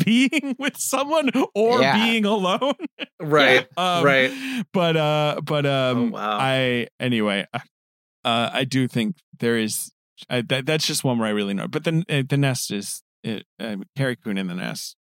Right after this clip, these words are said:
Speaker 1: is, um, kind of my performance of the year.
Speaker 3: Yeah.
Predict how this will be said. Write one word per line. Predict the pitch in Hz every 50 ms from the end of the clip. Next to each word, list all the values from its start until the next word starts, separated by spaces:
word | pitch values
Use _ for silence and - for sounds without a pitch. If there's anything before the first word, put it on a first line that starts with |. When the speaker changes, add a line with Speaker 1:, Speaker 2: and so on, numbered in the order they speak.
| _ _
Speaker 1:
is, | - 113 104 92 - -
um, | 95 90 90 82 - - - _ _ _ _ _ _ _ _ _ _ _ _ _ _ -
kind | - 143 127 120
of | 110
my | 107
performance | 104 - 117 98 - 104 98 101 95 -
of | - 92
the | 101
year. | 98 95 98 101 110 107 - _ -
Speaker 3:
Yeah. | 131 135 131 131 123 120